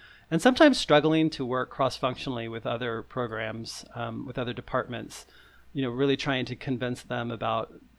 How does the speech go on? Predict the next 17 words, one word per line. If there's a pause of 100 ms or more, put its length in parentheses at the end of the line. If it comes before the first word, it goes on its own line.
(160)
why
the
work (880)
the
customer
education
team
is
doing
is
important
to
them (100)
and
to
the
business.